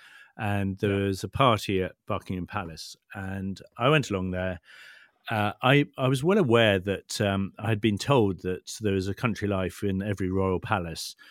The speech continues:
Speaker 1: and I knew that they were extremely, uh,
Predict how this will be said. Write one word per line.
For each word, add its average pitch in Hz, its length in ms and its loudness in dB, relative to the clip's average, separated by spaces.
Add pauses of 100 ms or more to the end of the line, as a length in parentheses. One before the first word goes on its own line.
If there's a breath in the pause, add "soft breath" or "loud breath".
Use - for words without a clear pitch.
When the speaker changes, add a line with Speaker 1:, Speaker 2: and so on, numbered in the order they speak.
(180 loud breath)
Speaker 1:
and 101 140 -4
I 104 100 0
knew 110 280 2
that 95 180 -8
they 95 420 -2 (140)
were 87 500 -6 (320)
extremely, 92 640 -2 (360)
uh, 85 180 -12